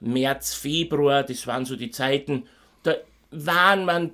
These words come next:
hatte man Führungen, da waren vielleicht fünf Personen, da waren vielleicht zehn Personen. Zu manchen Führungen in den Katakomben kam auch gar niemand. Das ist mir heuer definitiv noch nicht passiert. Also in, auch im Jänner und im Februar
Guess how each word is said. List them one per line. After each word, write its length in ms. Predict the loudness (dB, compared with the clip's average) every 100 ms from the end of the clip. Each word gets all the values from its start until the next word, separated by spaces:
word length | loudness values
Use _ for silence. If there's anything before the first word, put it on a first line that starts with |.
| -8 0
hatte 300 | 0 2 2
man 160 | 0
Führungen, 500 | 0 0 2 2 2
da 120 | 0
waren 140 | -2 -4
vielleicht 300 | -4 -6 -4
fünf 360 | -2 -2 -6
Personen, 500 | -2 -2 0 -2 -2
da 120 | -4 -6
waren 120 | -4
vielleicht 360 | -2 -2 -4
zehn 340 | -8 -4 -4 -2
Personen. 580 | -2 -2 -2 -2 -2 -6 -18 -20 -6
Zu 120 | -2
manchen 360 | 2 0 0 -6
Führungen 380 | -2 -2 0 0
in 120 | 0
den 120 | -2
Katakomben 640 | -4 -4 -4 -4 -4 -4
kam 220 | -6 -4 -4
auch 200 | -6 -6
gar 220 | -2 2
niemand. 540 | 2 0 -6 -12 -20 _ _ -20 -20 -20 -20 -20 -20 _ _ _ _ _
Das 220 | -4 -2
ist 200 | -2 0
mir 200 | 2 2
heuer 240 | 4 2 2
definitiv 640 | -2 -6 -4 -4 -4 -6
noch 200 | -6 -4
nicht 420 | -4 -4 -4 -10 -8
passiert. 560 | -6 -6 -8 -8 -6
Also 260 | -8 -6 -6
in, 160 | -6 -2
auch 200 | -2 0
im 140 | -4
Jänner 360 | -2 -2 -2 0
und 120 | 0
im 140 | -2 -4
Februar 580 | -6 -6 0 0 0